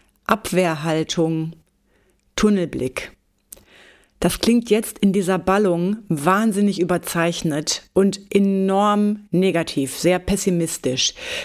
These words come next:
Wichtig ist dazu zu sagen, dass das natürlich keine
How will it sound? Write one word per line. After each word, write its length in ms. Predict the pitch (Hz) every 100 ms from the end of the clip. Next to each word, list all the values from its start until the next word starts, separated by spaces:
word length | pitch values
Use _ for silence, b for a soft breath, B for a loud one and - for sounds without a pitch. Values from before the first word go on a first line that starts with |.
| B
Wichtig 340 | 254 247 233
ist 160 | 180 -
dazu 260 | 202 - 226
zu 200 | - 165
sagen, 540 | 160 160 165 180 226 -
dass 340 | 202 - - _ -
das 260 | 214 -
natürlich 720 | 233 233 233 262 294 269 - -
keine 500 | - 208 233 220